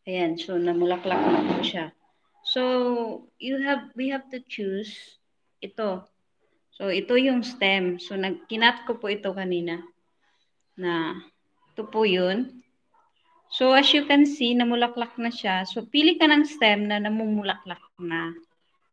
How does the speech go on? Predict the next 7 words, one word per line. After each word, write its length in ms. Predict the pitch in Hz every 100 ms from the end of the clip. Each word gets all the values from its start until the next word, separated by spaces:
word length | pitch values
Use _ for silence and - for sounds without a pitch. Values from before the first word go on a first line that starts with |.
| _ _ -
Wag 160 | 254 262
yung 240 | 311 285
ano, 480 | 214 190 185 190 185 202
yung 160 | 196
hindi 320 | 208 202 202
pa 160 | - 196
namumulaklak. 880 | 185 180 175 170 165 - 160 151